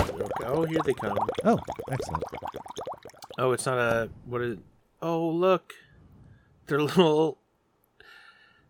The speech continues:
Speaker 1: they're little pirate ships.
Speaker 2: Oh.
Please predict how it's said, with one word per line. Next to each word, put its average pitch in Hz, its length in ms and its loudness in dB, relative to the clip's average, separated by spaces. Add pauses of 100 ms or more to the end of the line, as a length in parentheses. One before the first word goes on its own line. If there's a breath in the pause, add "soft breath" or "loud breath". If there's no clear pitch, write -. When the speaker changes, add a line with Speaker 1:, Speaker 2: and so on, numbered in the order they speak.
(100)
Speaker 1:
they're 165 140 8
little 185 180 10
pirate 185 440 8
ships. - 640 0 (100)
Speaker 2:
Oh. 330 960 6